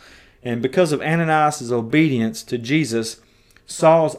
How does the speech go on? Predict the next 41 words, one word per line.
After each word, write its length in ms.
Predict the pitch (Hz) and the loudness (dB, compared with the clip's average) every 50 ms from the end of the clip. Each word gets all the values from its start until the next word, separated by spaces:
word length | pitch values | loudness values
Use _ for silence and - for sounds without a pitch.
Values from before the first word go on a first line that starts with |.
| - - | -10 -8
eyes 380 | 131 156 165 175 180 175 165 | -6 -4 0 0 0 0 0
are 120 | 170 147 - | -2 0 2
opened, 600 | 147 131 131 131 131 131 123 123 123 123 135 - | 4 4 4 4 2 -2 -6 -6 -10 -12 -12 -8
the 120 | 139 123 | -8 -8
scales 400 | 113 - - 151 147 156 151 151 | -8 -4 -2 2 4 4 2 2
fall 280 | - - 156 156 160 156 | 2 2 4 4 4 2
from 160 | 156 - 151 | -4 -8 -10
his 120 | 147 151 147 | -10 -10 -8
face, 360 | - 135 127 123 123 123 - | -4 -2 -2 0 0 -2 -4
he's 160 | 131 123 113 - | -6 -6 -6 -4
able 280 | - 143 151 160 165 170 | -2 0 0 0 0 -2
to 80 | 165 | -2
see 280 | 160 - - 151 139 131 | -4 -4 -4 -2 -2 -2
again. 500 | 120 110 110 113 113 113 113 113 110 - _ _ _ _ _ - - _ _ _ _ _ _ | -2 -4 -6 -6 -6 -4 -6 -6 -8 -12 _ _ _ _ _ -20 -20 _ _ _ _ _ _
He, 240 | - 131 131 131 - | -2 -2 -2 -2 -4
he, 320 | - - 139 143 - 113 | -8 -8 -8 -8 -8 -8
he's 300 | - 135 135 123 113 110 | -6 -4 -4 -4 -4 -6
baptized 720 | 107 98 135 139 151 165 165 165 - 170 160 160 156 - | -4 -2 0 0 0 -2 -4 -2 0 2 2 2 0 -4
for 100 | - 143 | -4 -4
the 80 | 131 127 | -4 -2
remission 300 | 135 143 147 143 - 139 | -4 -6 -6 -6 -8 -8
of 80 | 131 | -6
his 160 | 127 120 - | -6 -6 -6
sins, 280 | - 131 123 120 120 110 | -6 -6 -6 -8 -8 -6
he's 160 | 131 123 - | -8 -8 -8
filled 260 | - - 160 170 170 | -4 -4 -2 0 0
with 100 | 170 165 135 | 0 0 -2
the 80 | 135 | -2
Holy 260 | 127 143 143 143 135 131 | 0 0 0 0 -2 -2
Spirit, 480 | - - - 131 120 117 123 127 - - - - - - - _ - - - | -4 -4 -2 -2 -2 -2 -4 -6 -10 -14 -20 -20 -20 -20 -20 _ -20 -16 -8
and 220 | - 135 131 120 117 | -4 -4 -2 -2 -2
he 260 | 147 139 135 135 139 | -2 -2 -2 -2 -2
immediately 520 | 131 127 135 160 170 170 160 135 123 120 | -4 -4 -2 0 0 0 0 0 -4 -4
goes 420 | 113 110 143 156 190 202 208 - 160 | -4 0 2 4 4 4 2 2 0
out 240 | 143 139 135 135 | 0 2 2 0
into 180 | 139 127 143 139 | -2 -4 -6 -6
the 80 | 131 123 | -4 -6
synagogues 680 | - - 165 170 170 156 117 120 117 113 110 110 110 - - - - | -6 -6 -6 -6 -6 -4 -4 -2 -2 0 -2 -2 -4 -6 -16 -20 -14
and 140 | - 120 113 | -10 -10 -8
starts 340 | - - 151 139 139 131 - - - | -4 0 2 2 2 0 -4 -12 -20
preaching 920 | - - - 208 220 214 190 - - 143 131 123 120 117 120 127 143 147 | -16 -8 -4 -2 -2 -2 -2 -4 -4 -4 -4 -4 -4 -6 -8 -8 -10 -12